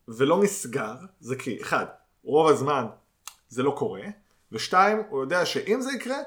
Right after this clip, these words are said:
יש לו סנקציות להפעיל ת-, כנגד מישהו שינסה לברוח לו עם הכסף, אוקיי? אה, אז זה בעצם, אה, מנסה לפתור בעיה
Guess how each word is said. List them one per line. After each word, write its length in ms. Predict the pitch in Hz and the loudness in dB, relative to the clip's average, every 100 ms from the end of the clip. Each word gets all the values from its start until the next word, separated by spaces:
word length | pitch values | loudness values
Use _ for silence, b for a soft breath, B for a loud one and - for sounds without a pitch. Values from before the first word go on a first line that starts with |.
| - _ - | -14 _ -8
יש 160 | 185 254 | -4 -2
לו 100 | 240 | 0
סנקציות 420 | 240 226 262 262 | 0 -2 -4 -6
להפעיל 440 | 247 220 277 277 262 | -6 -6 -8 -10 -6
ת-, 200 | 247 202 | -6 -2
כנגד 320 | 226 233 220 | -2 0 0
מישהו 260 | 226 226 | 0 -2
שינסה 320 | 220 214 202 214 | 0 0 2 2
לברוח 440 | 196 160 220 220 | 2 4 2 4
לו 120 | 202 | 0
עם 120 | 190 | 0
הכסף, 500 | 170 214 214 - - | 0 2 2 2 -8
אוקיי? 380 | 127 143 208 214 214 B B B B _ _ _ - _ | -6 -2 0 0 -2 B B B B _ _ _ -20 _
אה, 140 | 156 147 - | -2 -2 -2
אז 120 | 135 | -2
זה 80 | 147 | 4
בעצם, 440 | 160 - 254 220 - | 4 4 0 -4 -6
אה, 460 | 170 143 135 127 123 | -2 -2 -2 -4 -6
מנסה 320 | 131 135 - | -6 -6 -2
לפתור 680 | 233 220 - 247 247 247 - 135 | -2 -2 4 6 6 2 -6 0
בעיה 560 | 147 170 208 208 202 | 2 4 4 4 2